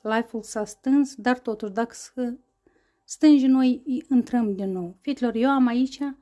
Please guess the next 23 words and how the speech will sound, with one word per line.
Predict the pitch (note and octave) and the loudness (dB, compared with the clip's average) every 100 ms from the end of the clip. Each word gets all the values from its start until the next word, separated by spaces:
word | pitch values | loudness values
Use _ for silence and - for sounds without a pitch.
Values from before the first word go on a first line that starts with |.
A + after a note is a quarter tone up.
| _ _ _ _ _ _ | _ _ _ _ _ _
undeva | A#3 A3+ A#3+ C4 B3+ | -6 -2 0 2 0
jumate | G#3 G#3+ G#3 A#3+ A#3+ C4+ D4 - | -2 -8 0 2 4 4 0 -4
de | G#3+ | -10
kilogram, | A#3 - A#3 G#3+ A3+ C4 B3 | -10 -8 -6 -4 -2 2 2
ori | - | 0
poate | - D4+ | -6 -6
să | D4+ A#3+ | -4 -4
zic | A#3+ C4 | -4 0
un | B3 | 0
kilogram, | A#3 - A#3 A3+ A3 G#3 F#3+ | 0 -2 -4 -2 -2 -2 -4
așa | F#3 C4 | -6 -6
că | B3+ A#3 | -6 -4
eu | A3+ | -4
am | G#3+ | -4
să | - | -8
mai | A3 G#3 | -10 -6
tai | B3 A#3 | -6 -6
să | A3+ | -6
mai | G3+ | -8
pun | _ A#3 | _ -6
o | G#3 | -6
bucată | F#3 F#3+ G#3 F3 G#3 | -8 -12 -12 -12 -10
de | F3+ A3+ | -4 0